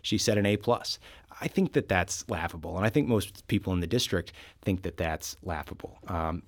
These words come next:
you know, we deserve much better out of Washington. This was a president who said he was going, uh, to drain the swamp, um, and instead, uh,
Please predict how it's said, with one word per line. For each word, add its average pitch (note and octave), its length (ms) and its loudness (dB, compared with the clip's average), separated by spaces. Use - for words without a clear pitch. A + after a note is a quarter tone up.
you C#2+ 100 -2
know, D2 160 -2
we D#3+ 420 0
deserve G#2+ 640 4
much G2 340 0
better D#2+ 280 -4
out D#2+ 160 -2
of E2 120 -4
Washington. - 480 -4
This A#2+ 120 -2
was C3 120 4
a - 40 4
president A2 500 4
who F#2 220 0
said G#2+ 200 6
he G#2+ 80 8
was G2 140 2
going, G2 500 2
uh, E2+ 200 -4
to - 140 -6
drain G2+ 280 4
the F#2 80 2
swamp, C#3+ 440 4
um, F2+ 420 0
and F#2+ 340 0
instead, G#2 760 4
uh, F2 300 -2